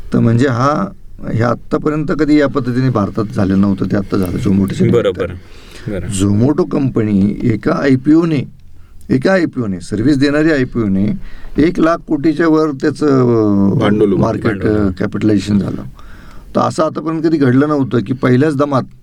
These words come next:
Speaker 2: एवढे
Speaker 1: पहिल्याच
Speaker 2: पैसे.
Speaker 1: आयपीओ मध्ये एवढं मार्केट कॅप झाली त्याची.
Speaker 2: खरं आहे.
Speaker 1: ती Zomato-ची झाली.
Speaker 3: आणि
Speaker 1: आणि ते आश्चर्य मानलं जातं.
Speaker 3: आणि मला वाटतं, सर, ते अशा वेळेस त्यांचा आयपीओ आलेला आहे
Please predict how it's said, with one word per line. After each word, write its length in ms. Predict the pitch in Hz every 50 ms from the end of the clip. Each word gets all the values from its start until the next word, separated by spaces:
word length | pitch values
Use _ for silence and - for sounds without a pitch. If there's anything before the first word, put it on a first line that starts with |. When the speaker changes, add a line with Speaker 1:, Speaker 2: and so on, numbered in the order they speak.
| - - - - - - - - - - -
Speaker 2:
एवढे 140 | 120 117 113
Speaker 1:
पहिल्याच 240 | 120 127 151 156 156
Speaker 2:
पैसे. 120 | 151 139
Speaker 1:
आयपीओ 260 | 135 135 - 143 139
मध्ये 260 | 139 143 135 120 123 123
एवढं 240 | 120 117 117 123
मार्केट 400 | 123 123 117 113 104 98 - 113 98 - -
कॅप 220 | - 113 104 110 104
झाली 180 | 101 92 95
त्याची. 360 | 92 95 95 - - - - - - - - - - -
Speaker 2:
खरं 180 | - - - 95
आहे. 120 | 90 139
Speaker 1:
ती 120 | 131 117 113
Zomato-ची 400 | 117 120 127 127 131 135 135 139
झाली. 260 | 135 127 - 156 180
Speaker 3:
आणि 80 | 175
Speaker 1:
आणि 100 | 147 135
ते 60 | 120 147
आश्चर्य 380 | 139 131 127 - - 160 156
मानलं 320 | 156 151 143 131 123 117 110
जातं. 140 | - - - -
Speaker 3:
आणि 120 | 131 135 143
मला 200 | 143 143 147 160
वाटतं, 240 | 170 165 156 190 165
सर, 360 | - - 175 180 190 196 196 190 - -
ते 60 | 170
अशा 260 | 147 131 131 - 156
वेळेस 240 | 160 165 165 156 -
त्यांचा 240 | 147 139 139 143 135
आयपीओ 380 | 127 127 120 120 127 127 120
आलेला 240 | 117 110 107 101 101
आहे 100 | 107